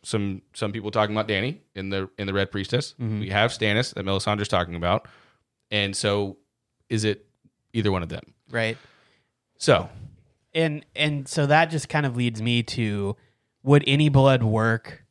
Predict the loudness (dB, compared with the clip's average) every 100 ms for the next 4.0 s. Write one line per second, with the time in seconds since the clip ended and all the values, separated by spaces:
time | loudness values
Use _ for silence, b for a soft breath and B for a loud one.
0 | _ _ 0 0 2 0 0 -2 -4 -6
1 | -6 -6 -6 -4 -6 -6 -8 -4 -2 -4
2 | -6 -8 -6 -8 -10 _ _ _ -8 -6
3 | -2 -4 0 0 0 -2 -8 -8 -10